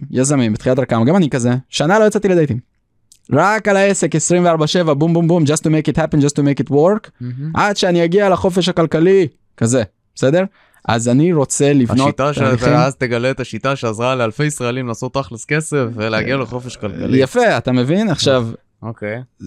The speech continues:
Speaker 1: זה לא קורה בן לילה הדברים האלה, וזה נבנה, וכל הדברים שאני מתעסק בהם, זה לתת לך יותר, לתת לך חזרה בצורה מסוימת, להרוויח חזרה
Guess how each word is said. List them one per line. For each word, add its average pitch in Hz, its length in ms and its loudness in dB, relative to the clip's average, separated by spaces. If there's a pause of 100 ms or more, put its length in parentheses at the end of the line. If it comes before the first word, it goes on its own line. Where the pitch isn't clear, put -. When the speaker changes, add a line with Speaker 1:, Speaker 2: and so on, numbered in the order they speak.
(140)
Speaker 1:
זה 123 480 2
לא 131 160 4
קורה 214 260 2
בן 170 140 2
לילה 180 240 4
הדברים 127 320 0
האלה, 113 160 2
וזה 113 160 0
נבנה, 120 460 2 (840)
וכל 170 880 0 (360)
הדברים 131 400 0
שאני 156 200 0
מתעסק 165 340 0
בהם, 147 300 0 (160)
זה 110 520 0 (400)
לתת 127 360 0
לך 175 140 -2
יותר, 135 520 0
לתת 143 220 -2
לך 147 160 -4
חזרה 120 420 0
בצורה 139 220 -2
מסוימת, 107 420 -2
להרוויח 113 420 0
חזרה 117 400 0